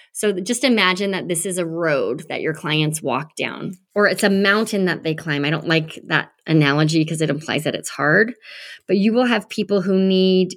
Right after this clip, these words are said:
to recover from dis-ease, right? Start at mile zero on this path, where someone who just wants to feel better may start,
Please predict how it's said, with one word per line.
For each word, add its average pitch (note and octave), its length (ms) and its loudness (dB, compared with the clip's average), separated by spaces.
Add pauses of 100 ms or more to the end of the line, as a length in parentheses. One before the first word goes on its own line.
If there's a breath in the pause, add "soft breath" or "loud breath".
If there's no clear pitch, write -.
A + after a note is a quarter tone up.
(140)
to F#3 260 2
recover F3+ 600 0
from F3 720 0 (920)
dis-ease, E3+ 1000 0 (240)
right? F3 380 0 (220)
Start - 920 0 (960)
at D#3+ 180 -2
mile E3+ 340 2
zero F3 680 -2
on F3+ 240 2
this F3 200 0
path, F#3 540 -2 (600 soft breath)
where G3+ 120 0
someone A#3 380 4
who A#3 100 4
just G#3 260 0
wants G3+ 260 -2
to F3 100 -4
feel G#3+ 380 0
better E3+ 520 2
may F#3 320 4
start, F#3 920 0